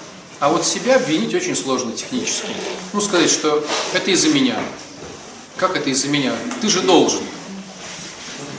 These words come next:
И вот теперь давайте более глубже. Есть ли понимание, что в этом, в этом контексте муж не должен?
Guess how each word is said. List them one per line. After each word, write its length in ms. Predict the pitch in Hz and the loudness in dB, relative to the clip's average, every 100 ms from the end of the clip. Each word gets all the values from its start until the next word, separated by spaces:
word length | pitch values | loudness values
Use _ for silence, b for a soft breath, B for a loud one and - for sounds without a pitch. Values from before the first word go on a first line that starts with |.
| - - - - - - 143 139 - - - - | -12 -12 -12 -14 -14 -14 -12 -12 -12 -16 -14 0
И 60 | 160 | 2
вот 100 | 160 | 4
теперь 220 | 262 165 | 2 6
давайте 340 | 170 214 - | 6 6 4
более 260 | 151 175 160 | 4 6 6
глубже. 380 | - 170 - - - - - - | 6 4 4 0 -6 -12 -8 0
Есть 240 | 208 269 | 4 4
ли 60 | 247 | 4
понимание, 600 | 190 180 - 247 247 190 | 2 2 6 8 8 6
что 240 | - 165 | 4 6
в 60 | 160 | 6
этом, 240 | 208 180 139 - - - 143 | 6 6 2 -6 -12 -10 2
в 40 | |
этом 400 | 196 196 151 123 - - - | 2 4 4 2 -2 -10 -6
контексте 600 | - 170 165 294 285 - 156 | 0 2 4 6 6 6 6
муж 280 | 220 262 - | 6 6 4
не 120 | 202 | 0
должен? 420 | 190 160 - - | 6 6 6 0